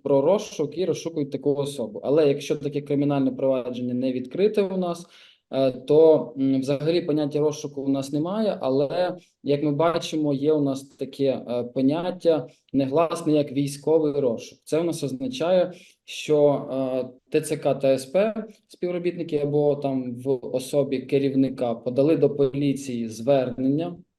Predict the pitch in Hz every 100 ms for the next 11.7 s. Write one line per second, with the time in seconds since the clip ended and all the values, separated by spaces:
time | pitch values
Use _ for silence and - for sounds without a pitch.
0 | _ _ _ _ - - 143 143 139 151
1 | 175 147 - 151 143 147 - - _ -
2 | 160 170 - 170 165 165 139 - 127 117
3 | - - 139 143 - 160 202 214 220 214
4 | - - 151 151 165 160 - 165 156 143
5 | - - 160 165 156 143 127 139 139 143
6 | - 135 131 139 143 139 - 131 127 123
7 | 120 120 _ _ - 123 123 117 123 -
8 | 151 143 135 123 143 135 127 123 113 -
9 | 120 117 165 190 185 180 175 175 170 170
10 | 165 160 147 - 139 151 147 135 135 135
11 | 135 135 127 - 123 120 -